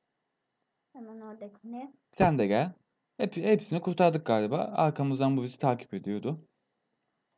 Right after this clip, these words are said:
Speaker 1: Hemen onu da kurtaralım.
Speaker 2: Tamam, şöyle. Sen de gel.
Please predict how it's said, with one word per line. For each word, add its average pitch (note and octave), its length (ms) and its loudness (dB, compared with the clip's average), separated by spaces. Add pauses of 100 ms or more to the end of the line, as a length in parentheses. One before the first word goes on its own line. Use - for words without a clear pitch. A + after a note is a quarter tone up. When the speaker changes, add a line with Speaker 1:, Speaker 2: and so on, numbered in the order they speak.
(140)
Speaker 1:
Hemen C4+ 200 -8
onu C4+ 200 -4
da B3+ 120 -4
kurtaralım. A3+ 960 -12 (320)
Speaker 2:
Tamam, G2+ 380 -2
şöyle. G#2+ 460 -4 (360)
Sen D3 240 4
de G2 80 4
gel. B2 280 2